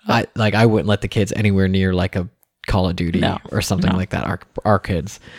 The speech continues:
Speaker 1: um, just 'cause of how realistic
Speaker 2: Yes.
Speaker 1: and, uh, at times terrifying,
Speaker 2: Yeah.
Speaker 1: like, they, they can be. Um, like,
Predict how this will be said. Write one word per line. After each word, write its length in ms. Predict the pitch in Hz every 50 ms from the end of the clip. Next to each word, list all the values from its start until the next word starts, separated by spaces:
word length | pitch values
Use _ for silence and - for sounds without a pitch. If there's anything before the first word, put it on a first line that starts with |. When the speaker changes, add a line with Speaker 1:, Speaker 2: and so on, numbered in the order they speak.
| - - - - - _ -
Speaker 1:
um, 340 | - 123 117 104 95 101 - -
just 160 | - 104 -
'cause 140 | - 107 98
of 80 | 95 90
how 160 | 104 101 95
realistic 680 | 90 92 101 101 98 92 95 98 92 - - 95 87 -
Speaker 2:
Yes. 460 | 123 110 - 92 90 - - - 98
Speaker 1:
and, 80 | 101 107 _ _ _ _ _ _ _ _ _ _ _ _ - -
uh, 140 | 107 104 - - - -
at 140 | 110 113 -
times 280 | - 127 131 123 110
terrifying, 640 | - - 123 143 143 107 - 98 85 69 71 - 95 90 - _ _ _ _
Speaker 2:
Yeah. 200 | 190 185 160 -
Speaker 1:
like, 220 | 110 101 92 - -
they, 160 | 117 107 95
they 180 | - - 113 107
can 460 | - - - 117 107 107 101 98 95
be. 360 | 92 107 104 92 82 135 - - - - - - - - - _ -
Um, 420 | - 107 98 92 87 - 107 107 - _ _ _ _ - -
like, 480 | 110 104 101 - - - - - -